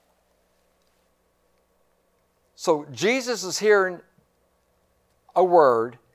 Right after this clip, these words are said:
Now he's speaking a word.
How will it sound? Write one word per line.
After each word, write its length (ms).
Now 340
he's 460
speaking 680
a 60
word. 420